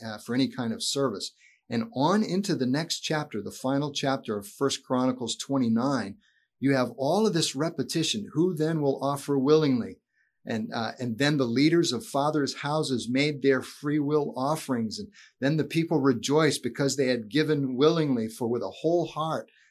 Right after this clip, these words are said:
they had offered freely to the Lord. And it's repeated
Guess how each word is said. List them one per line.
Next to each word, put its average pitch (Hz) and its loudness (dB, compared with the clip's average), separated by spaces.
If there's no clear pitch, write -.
they 127 0
had 123 0
offered 135 0
freely 147 2
to 120 -4
the 113 -4
Lord. 127 0
And - -6
it's 120 -10
repeated 139 -2